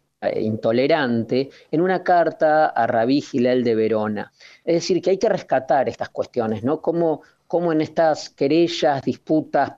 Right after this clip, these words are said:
por ideas, tanto en el caso de Nachmanides, que leímos la carta, recién partes de la carta a los rabinos franceses, como en Yonah Gerondi, hay una actitud, digamos así, de, este,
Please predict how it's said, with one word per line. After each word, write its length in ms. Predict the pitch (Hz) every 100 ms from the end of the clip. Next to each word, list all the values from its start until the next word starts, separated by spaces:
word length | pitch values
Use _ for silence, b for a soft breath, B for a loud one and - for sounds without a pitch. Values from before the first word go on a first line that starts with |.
| - -
por 140 | -
ideas, 920 | 117 131 180 165 151 151 156 - - _ _ _ _
tanto 280 | - 269 240
en 80 | 165
el 80 | 143
caso 240 | 175 170
de 60 | 139
Nachmanides, 720 | 117 - 139 156 160 160 156 - _ _ _ _ _
que 100 | -
leímos 360 | 107 120 139 120
la 140 | 113
carta, 340 | 120 123 131 113
recién 340 | 117 120 113
partes 500 | 117 113 - _ -
de 100 | 104
la 100 | 101
carta 500 | - 104 - - 92
a 140 | -
los 140 | 104 95
rabinos 320 | 104 117 117
franceses, 480 | 123 147 202 180 175 B B B
como 320 | 190 196 185
en 80 | 165
Yonah 420 | 143 139 160 160 -
Gerondi, 800 | - 151 147 156 160 180 196 - B B -
hay 180 | 165 180
una 140 | 165
actitud, 920 | 156 - 131 147 151 160 160 139 - - - -
digamos 400 | 127 131 147 156
así, 440 | 147 - 143 151 147
de, 580 | 123 131 135 120 110 -
este, 520 | 104 - - -